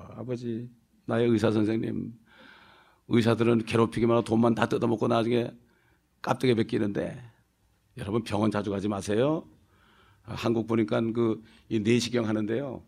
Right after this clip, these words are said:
내시경 하고서 꺼내가지고 간호사가 저기 저 싱크대 갔더니 물로 휘게 헹기고 이렇게 걸어놔. 그래서 기자 가가지고 "이거, 이거 다 된 거예요?" 이거, "아, 이러면 됐죠. 뭐, 어떻게 돼요? 아니, 이거 에이즈 환자한테 들어갔다 나온 거 어떻게." 그 내가 알게 뭐예요?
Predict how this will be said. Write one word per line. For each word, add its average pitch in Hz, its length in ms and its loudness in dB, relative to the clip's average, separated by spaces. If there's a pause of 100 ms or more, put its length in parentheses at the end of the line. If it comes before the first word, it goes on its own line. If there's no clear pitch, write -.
(100)
내시경 117 460 0
하고서 113 240 -2
꺼내가지고 117 800 -4
간호사가 113 640 -2 (420)
저기 120 320 0
저 123 140 2
싱크대 120 400 2
갔더니 117 300 2
물로 120 200 0
휘게 123 440 -2
헹기고 127 520 0 (300)
이렇게 131 240 4
걸어놔. 117 480 4
그래서 127 320 -2 (100)
기자 - 220 2
가가지고 131 400 4
"이거, 165 240 2
이거 139 180 2
다 156 160 2
된 151 140 6
거예요?" 165 160 4
이거, 151 80 4 (160)
"아, 381 60 0
이러면 480 240 2
됐죠. 202 320 6
뭐, 196 260 4
어떻게 175 240 -2
돼요? 160 220 0 (280)
아니, 170 200 0
이거 170 200 2 (640)
에이즈 143 180 8
환자한테 143 380 4
들어갔다 139 320 4
나온 139 140 4
거 156 80 6
어떻게." 131 300 2 (200)
그 220 100 0
내가 220 160 6
알게 208 220 8
뭐예요? 190 340 8